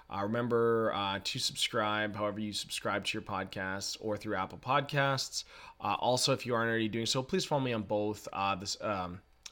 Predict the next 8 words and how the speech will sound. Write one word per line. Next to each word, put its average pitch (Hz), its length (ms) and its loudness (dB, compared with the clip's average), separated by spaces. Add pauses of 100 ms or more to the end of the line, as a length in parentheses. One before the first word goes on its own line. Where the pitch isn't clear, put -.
Twitter 117 400 0 (460)
and 135 200 4
Instagram, 107 760 0 (100)
at 120 220 2
the 120 60 0
dude 104 300 4
Sunny 92 380 2
D. 101 560 2